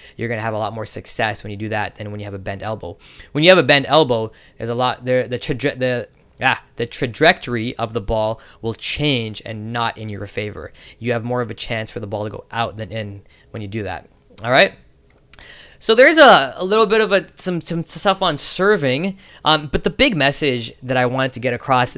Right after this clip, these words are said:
I mean, this isn't a mu-, much of a longer episode, but the big message I wanted to get across with serving was, listen, you have to allow yourself, and, uh, whether you're a player, co-, coaches listening to this, coaches, if you have an athlete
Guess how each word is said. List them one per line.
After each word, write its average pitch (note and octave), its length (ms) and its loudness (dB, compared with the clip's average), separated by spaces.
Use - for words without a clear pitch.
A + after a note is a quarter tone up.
I D3 60 0
mean, D3 140 -2
this E3+ 100 -4
isn't D3+ 220 -2
a - 20 -4
mu-, A#2+ 180 -6
much B2+ 200 -8
of A2+ 80 -10
a A#2 40 -4
longer A2+ 320 -4
episode, A2 440 -6
but A2 160 -8
the - 60 -2
big G#3 300 6
message C3 340 -2
I A2+ 80 -2
wanted A#2 220 -4
to A2 60 -8
get A2 140 -4
across A2+ 420 -2
with G#2+ 100 -8
serving G#2+ 480 -4
was, G#2+ 220 -6
listen, G#2 420 0
you B2 200 -6
have D#3 500 2
to F3 240 0
allow A#2+ 400 4
yourself, G#2+ 560 -2
and, A2 120 -10
uh, A#2 200 -8
whether C3 200 4
you're B2 140 0
a A#2 40 -2
player, C#3+ 300 2
co-, - 180 -4
coaches E3 380 4
listening D3 260 0
to - 40 -10
this, D#3 160 4
coaches, D#3 480 -2
if C3 220 0
you D3+ 220 -2
have E3 420 4
an B2+ 80 -4
athlete B2 500 0